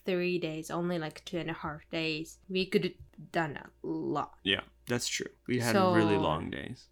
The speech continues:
Speaker 1: I think next time if we're going back, I wanna, I definitely wanna enjoy food and stuff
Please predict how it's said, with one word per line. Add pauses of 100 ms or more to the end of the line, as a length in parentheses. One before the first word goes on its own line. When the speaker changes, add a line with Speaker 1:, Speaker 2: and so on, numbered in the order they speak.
(100)
Speaker 1:
I
think (140)
next
time
if
we're
going
back,
I
wanna, (120)
I
definitely
wanna
enjoy
food
and
stuff